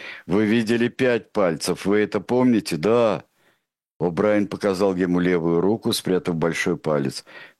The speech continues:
«Пять пальцев. Вы видите пять пальцев?» «Да». И он их видел. Одно мимолетное мгновение до того, как в голове у него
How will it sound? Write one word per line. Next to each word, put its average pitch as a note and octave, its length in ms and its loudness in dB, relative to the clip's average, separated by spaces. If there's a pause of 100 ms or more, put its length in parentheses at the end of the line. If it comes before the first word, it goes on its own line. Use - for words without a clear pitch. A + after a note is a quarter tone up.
«Пять B2 500 0
пальцев. A#2+ 560 0
Вы A2 120 2
видите E3 420 2
пять D#3 320 0
пальцев?» F2+ 440 0
«Да». B2+ 520 2 (960)
И F2+ 60 0
он D3+ 140 2
их - 120 -4
видел. D#3 520 0 (1080)
Одно G#2+ 400 2
мимолетное C3+ 640 2
мгновение B2+ 600 2
до G2 140 -2
того, B2+ 240 2
как A2 200 -2
в F#2+ 40 -10
голове A#2 400 2
у A2 100 4
него G#2 340 2